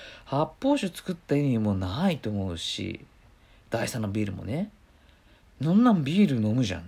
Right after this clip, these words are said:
ていうね。まあでも、最近その、なんだろう、糖尿病の人なんかはやっぱ結構糖質なんか気にしてるから、その発泡酒とか第三のビールで、まあやっぱりあの、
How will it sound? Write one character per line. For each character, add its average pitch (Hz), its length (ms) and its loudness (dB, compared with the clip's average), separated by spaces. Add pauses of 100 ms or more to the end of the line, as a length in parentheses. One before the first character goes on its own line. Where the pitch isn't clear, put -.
て - 140 -16
い - 40 -14
う 80 60 -14
ね。 107 240 -8 (580)
ま 185 120 4
あ 175 40 6
で 214 60 10
も、 175 180 8 (220)
最 254 300 0
近 254 180 2
そ 240 120 2
の、 220 500 6 (100)
な - 140 -10
ん 175 40 -2
だ 127 80 -2
ろ 98 100 -4
う、 - 60 -14
糖 233 280 2
尿 320 160 0 (140)
病 294 500 0
の 247 180 2
人 240 240 -2
な 190 140 4
ん 127 100 0
か - 140 -4
は 113 60 0
や 131 60 -4
っ - 40 -16
ぱ 104 100 -10
結 143 180 -8
構 110 200 -8 (340)
糖 226 180 2
質 220 200 -6
な 254 80 6
ん 220 80 4
か 110 80 -6
気 - 160 -10
に 110 140 -2
し - 100 -6
て 131 120 -6
る 110 120 -2
か 95 120 -6
ら、 104 300 -2 (180)
そ - 140 -12
の 123 60 -6
発 135 320 -8
泡 220 100 6
酒 - 120 -2
と 123 60 0
か 127 40 2
第 143 120 4
三 139 120 -2
の 107 80 0
ビ 107 160 0
ー - 40 -4
ル 92 60 -6
で、 101 300 -6 (580)
ま 190 100 0
あ - 40 2
や 135 60 0
っ - 40 -6
ぱ 151 80 0
り 131 80 4
あ 110 60 4
の、 98 340 0